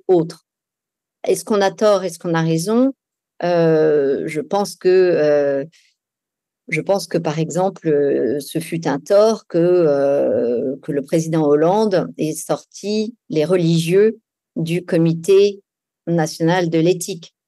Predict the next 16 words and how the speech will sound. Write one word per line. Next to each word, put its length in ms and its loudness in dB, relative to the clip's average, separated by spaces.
parce 200 -8
qu'effectivement, 1000 -2
dès 160 0
lors 320 2
qu'on 280 0
rajoute 880 -4
un 180 2
aspect 380 0
religieux, 540 2
on 200 0
en 60 0
rajoute 440 -2
une 100 -2
espèce 320 -2
de 100 -4
transcendance. 920 -2